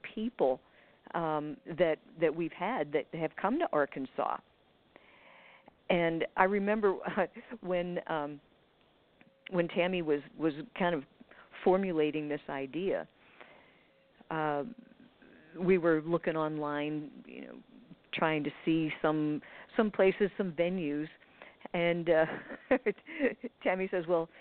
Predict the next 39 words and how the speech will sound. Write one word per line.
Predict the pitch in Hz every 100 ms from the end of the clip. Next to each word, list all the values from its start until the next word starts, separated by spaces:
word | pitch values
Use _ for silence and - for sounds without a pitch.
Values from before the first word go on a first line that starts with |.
| -
you | 208
know | 202
what? | 190 185 - _ - - _ _ _ _ -
I'll | 175
take | 165 165 165
a |
hit | 165 151
for | 170
the | 156
team. | - 170 165
I'll | 190 180
drive | 175 160
to | 160
Arkansas | 170 196 - 208 - -
and | 196
go | 214 196
check | - 190 -
this | 180 170
out." | 190 185
And | 185 208
she | 208
really, | 175 175 202 208 180
really | 160 175 185 175
wanted | 165 175 165
to | 156
go. | 151 170 160 151 - - - 220 - -
Um, | 151 147 -
so | -
that's | 160 151 -
just, | 147 - - _ - - _ - _ -
that's | 240 147 -
just | - 147 -
a | - 151 -
sense | - 143 -
of |
humor | - 175 156
there. | 147 156 143
But | 143 143 - - - - - -
so | 202 185